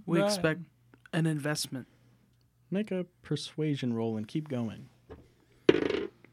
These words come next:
Speaker 1: I've got twelve plus one is thirteen.
Speaker 3: Okay. Keep going for now.
Speaker 1: An investment in the future.
Speaker 3: And the Fire Genasi, looking the youngest of the group,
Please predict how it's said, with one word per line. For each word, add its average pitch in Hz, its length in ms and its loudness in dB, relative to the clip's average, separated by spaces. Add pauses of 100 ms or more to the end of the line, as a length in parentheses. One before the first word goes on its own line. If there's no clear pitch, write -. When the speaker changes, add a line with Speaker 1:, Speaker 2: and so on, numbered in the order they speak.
(580)
Speaker 1:
I've 160 80 -6
got 143 140 -4 (160)
twelve 147 280 0
plus - 260 -4
one 143 100 0
is 127 220 -6
thirteen. 123 500 -6 (720)
Speaker 3:
Okay. 160 220 -6 (380)
Keep 190 160 -4
going 117 160 -4
for - 100 -12
now. 156 140 -14 (420)
Speaker 1:
An 156 80 0
investment 151 540 2 (100)
in 139 360 -2 (440)
the 147 60 -6
future. 127 440 -6 (500)
Speaker 3:
And 127 320 2
the 120 320 2
Fire 214 260 2
Genasi, 131 400 4
looking 127 380 2
the 120 80 2
youngest 123 440 4
of 107 100 -2
the 110 60 -4
group, 110 300 -2